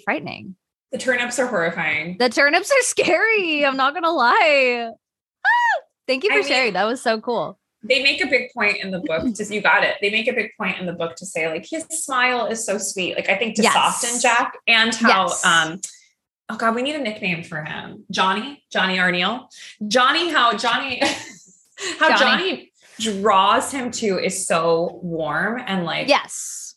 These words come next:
Speaker 2: like, I'm, I don't mean this, but I do mean this, like, Santa Claus vibes. Like, he's approachable. You know what I mean?
Speaker 1: Yeah.
Speaker 2: Like, I want,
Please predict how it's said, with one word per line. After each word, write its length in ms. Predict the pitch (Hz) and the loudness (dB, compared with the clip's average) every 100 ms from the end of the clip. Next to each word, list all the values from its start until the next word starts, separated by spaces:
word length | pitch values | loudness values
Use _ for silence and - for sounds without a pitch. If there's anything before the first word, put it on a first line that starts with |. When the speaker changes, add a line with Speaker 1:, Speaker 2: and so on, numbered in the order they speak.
| - | 0
Speaker 2:
like, 240 | 440 440 - | 0 0 2
I'm, 340 | 285 294 - - _ - | 2 2 -2 -14 _ 0
I 100 | 269 | 2
don't 260 | 311 330 233 | 4 2 2
mean 160 | 233 | 0
this, 140 | 233 - | 0 2
but 80 | 196 | 2
I 60 | |
do 140 | 185 190 | 2 -2
mean 140 | 196 | -2
this, 160 | 214 214 | -4 -2
like, 160 | 190 | -2
Santa 300 | - 381 392 | 0 0 0
Claus 320 | - 160 180 - | -2 -4 -4 -8
vibes. 340 | - - - | -8 -4 -2
Like, 120 | 208 | -2
he's 180 | 311 339 | -2 -2
approachable. 680 | - 370 - - - - _ _ | -2 -2 -4 -8 -10 -14 _ _
You 100 | 240 | -10
know 60 | 240 | -6
what 80 | 240 | -6
I 40 | |
mean? 140 | 233 226 | -2 2
Speaker 1:
Yeah. 80 | 240 | 4
Speaker 2:
Like, 200 | 208 - | 2 0
I 120 | 269 | -2
want, 220 | 294 | 0